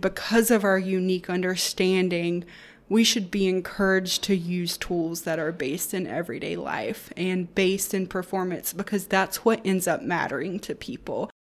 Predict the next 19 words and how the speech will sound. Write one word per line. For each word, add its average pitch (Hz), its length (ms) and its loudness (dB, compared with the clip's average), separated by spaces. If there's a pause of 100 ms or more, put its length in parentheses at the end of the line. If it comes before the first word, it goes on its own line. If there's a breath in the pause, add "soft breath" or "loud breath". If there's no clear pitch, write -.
At 190 140 2
the - 100 4
end 214 200 4
of 208 140 4
the 190 120 0
day, 190 560 4 (340 loud breath)
people 220 580 8 (220)
don't 208 380 4
care 208 480 8
about 185 320 2
these 196 220 -2
trivial 185 500 0
things 190 440 0
that 180 160 2
a 180 60 0
lot 180 220 2
of 175 60 -4
times 180 320 -2
cal-, - 320 0